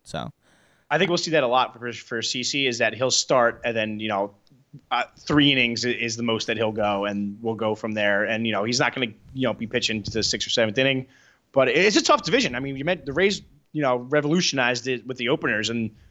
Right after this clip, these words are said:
Speaker 2: the Rays are good.
Speaker 1: Yeah, ninety
Speaker 2: There-,
Speaker 1: wins
Speaker 2: there's
Speaker 1: last year.
Speaker 2: They're, the quietest ninety wins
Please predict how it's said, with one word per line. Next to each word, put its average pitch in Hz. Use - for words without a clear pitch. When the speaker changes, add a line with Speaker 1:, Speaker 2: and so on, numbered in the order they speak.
Speaker 2:
the 135
Rays 302
are 165
good. 208
Speaker 1:
Yeah, 190
ninety 165
Speaker 2:
There-, 175
Speaker 1:
wins 202
Speaker 2:
there's 160
Speaker 1:
last 151
year. 131
Speaker 2:
They're, 196
the 196
quietest 240
ninety 202
wins 208